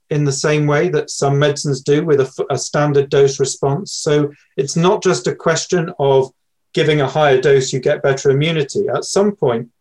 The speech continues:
it's well known that you can go over the top and actually suppress your response if you give too much. And that's definitely true for the R N A vaccines as well. And so, um,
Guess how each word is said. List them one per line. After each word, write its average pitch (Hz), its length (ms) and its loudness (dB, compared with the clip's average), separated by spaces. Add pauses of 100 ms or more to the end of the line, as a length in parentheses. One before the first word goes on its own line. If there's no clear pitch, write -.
(140)
it's 156 200 -6
well 147 280 2
known 160 360 2
that 117 160 -8
you 131 180 -2
can 131 200 -2
go 135 240 4
over 139 240 4
the 131 120 4
top - 340 -2 (380)
and 135 120 0
actually 139 380 2
suppress 180 560 -2
your 143 80 2
response 120 540 -2
if 123 120 -2
you 127 80 0
give 123 240 0
too 127 240 0
much. 139 360 0 (260)
And 143 100 -2
that's 160 220 -4
definitely 170 420 -2
true 147 260 -2
for 143 120 -4
the 139 100 2
R 151 220 2
N 143 80 2
A 156 140 0
vaccines 120 500 -4
as 117 160 -6
well. 117 280 -2 (920)
And 139 180 0
so, 160 440 0 (640)
um, 160 500 0